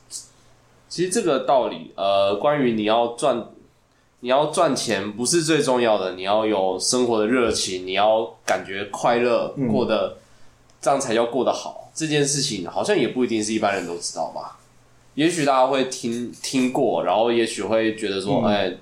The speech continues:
Speaker 1: 这件事好像是对的，但是不一定会真的去奉行它。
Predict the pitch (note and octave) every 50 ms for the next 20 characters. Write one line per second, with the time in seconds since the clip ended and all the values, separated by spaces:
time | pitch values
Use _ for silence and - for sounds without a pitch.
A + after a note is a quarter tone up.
0 | - - B2 A#2 A2+ A2+ A2 G#2+ A#2 A#2+ A2+ G#2 - - F2 F2+ F2+ G#2 - -
1 | - - D#2 D#2+ F2 G2+ G#2+ G#2 G#2 G#2+ G#2 G#2 - - - - _ _ _ -
2 | C#3+ C3 A2+ A#2 A#2 A2+ A#2+ A#2 G#2+ G#2+ - G#2+ G#2+ G#2 G2 F2+ - - G#2+ G2+
3 | F#2+ F#2 - - A#2 F#2+ F2 - - - - - - - - - - -